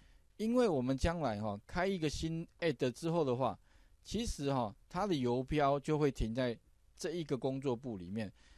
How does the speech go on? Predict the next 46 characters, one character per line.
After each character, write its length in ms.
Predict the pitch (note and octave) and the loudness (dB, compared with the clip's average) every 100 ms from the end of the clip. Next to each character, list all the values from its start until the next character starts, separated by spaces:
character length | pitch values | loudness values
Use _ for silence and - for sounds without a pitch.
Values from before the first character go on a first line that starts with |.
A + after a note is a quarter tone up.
| - | -18
所 160 | - A3 | -2 2
以 60 | |
其 100 | F#3 | 2
实 60 | D#3+ | 0
这 100 | E3 | 0
个 60 | G3 | 0
工 180 | F3+ F3 | 0 2
作 100 | F3 | 0
簿 200 | E3 D#3+ | 0 -2
里 120 | A#2 | -2
面 180 | A#2+ B2 | -2 -2
哈， 120 | A2 | -2
你 140 | A2 B2 | -2 0
就 80 | E3 | 0
不， 180 | D#3 D3 - - | -2 -6 -8 -8
不 80 | |
需 220 | D#3+ - E3 | -6 -4 -2
要 100 | D3+ | 0
跟 140 | C#3+ | 0
他 160 | C#3 C#3 | 0 0
讲 200 | B2 G2 | -2 -2
说 140 | A#2+ | -2
哪 240 | B2 A2 | -2 -2
一 60 | A2 | -2
个 80 | A#2+ | -2
工 240 | B2 C3+ | -4 -4
作 160 | C3+ A#2 | -2 -2
簿 200 | B2+ A2+ | -2 -4
的 120 | A2 | -4
哪 240 | G#2+ G2+ | -4 -4
一 80 | A2+ | -4
个 180 | A#2 A#2+ | -2 -4
工 320 | A2 C3+ C3 | -4 -6 -4
作 160 | C#3 G#2+ | -2 -4
表， 240 | - F2 - - - | -4 -12 -14 -20 -14
直 160 | - | -6
接 140 | C#3+ F3+ | 0 2
跟 100 | F3 | 2
他 140 | E3 | 0
讲 240 | D3+ A2 A2 | 0 0 2
rangeA 640 | D3+ A2+ A#2 C3 C3 C3+ | 2 0 -4 -2 0 -2
one 420 | C3+ D3 A#2+ G#2+ - - | -6 -6 -4 -6 -12 -10
就 120 | - | -2
可 220 | C#3 - G#2 | -2 -2 -4
以 80 | |
了。 160 | F2+ E2+ | -4 -10